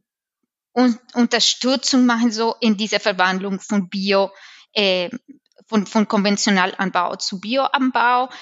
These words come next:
Ich muss ja dazu gestehen, dass das für mich, ähm, in dieser Transformation war sehr, sehr schwer am Anfang. Am Anfang habe ich keine Unterstützung in den Land, äh, bekommen. Das war auch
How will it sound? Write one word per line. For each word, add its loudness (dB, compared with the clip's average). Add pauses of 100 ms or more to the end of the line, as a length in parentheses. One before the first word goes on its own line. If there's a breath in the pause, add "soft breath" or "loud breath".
(100)
Ich -2
muss 2
ja 0
dazu -6 (240)
gestehen, 0
dass -4
das -10
für -4
mich, 0 (340)
ähm, 2
in 2
dieser -6
Transformation -2
war 2
sehr, -10
sehr -8
schwer -8 (640)
am 0
Anfang. -4
Am 0
Anfang 0
habe -2
ich -8
keine 0
Unterstützung -4 (440 loud breath)
in 2
den 2
Land, 2 (200)
äh, -4
bekommen. -2
Das -8
war 2
auch -2